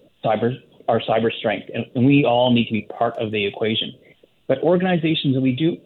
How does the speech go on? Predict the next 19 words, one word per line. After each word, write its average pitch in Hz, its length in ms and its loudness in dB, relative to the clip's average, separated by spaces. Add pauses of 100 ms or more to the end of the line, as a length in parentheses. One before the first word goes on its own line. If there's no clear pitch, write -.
(200)
we 147 240 -4 (280)
do 123 120 2
business 151 420 0
with, 101 200 -4 (180)
we 151 140 2
should 165 160 0
have 160 140 -4
the 156 80 0
expectation 135 800 -4 (120)
they 127 140 -2
are 117 120 -2
taking 135 560 -2 (200)
the 107 100 -4
minimum, 120 640 2 (440)
um, 95 420 -6 (1000)
what 123 160 -4 (180)
I 120 80 0 (100)
consider 117 320 0
minimum 117 340 4